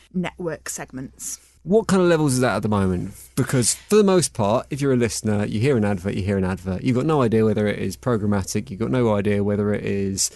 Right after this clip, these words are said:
Speaker 2: dynamic, whether it is target. Like, I keep on hearing an advert at the moment where I live, which keeps on mentioning Didsbury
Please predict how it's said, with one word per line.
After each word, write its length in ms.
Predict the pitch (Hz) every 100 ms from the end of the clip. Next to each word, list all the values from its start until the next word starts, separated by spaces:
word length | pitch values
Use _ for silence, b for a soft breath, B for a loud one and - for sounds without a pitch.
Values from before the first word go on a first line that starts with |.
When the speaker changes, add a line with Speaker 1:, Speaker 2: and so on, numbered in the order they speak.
| B
Speaker 2:
dynamic, 640 | - 117 113 107 107 107 -
whether 220 | 107 104
it 40 |
is 80 | 107
target. 380 | - 123 113 127
Like, 100 | 127
I 120 | 170
keep 180 | - 226
on 60 | 196
hearing 180 | 170
an 80 | 156
advert 320 | 147 123 131
at 80 | 123
the 60 | 123
moment 380 | 127 120 110 107
where 180 | 110
I 100 | 104
live, 380 | 110 113 110 - - _
which 180 | 131 127
keeps 300 | - - -
on 240 | 135 127
mentioning 720 | 131 131 120 113 110 107 104 - _ -
Didsbury 480 | 131 - - 104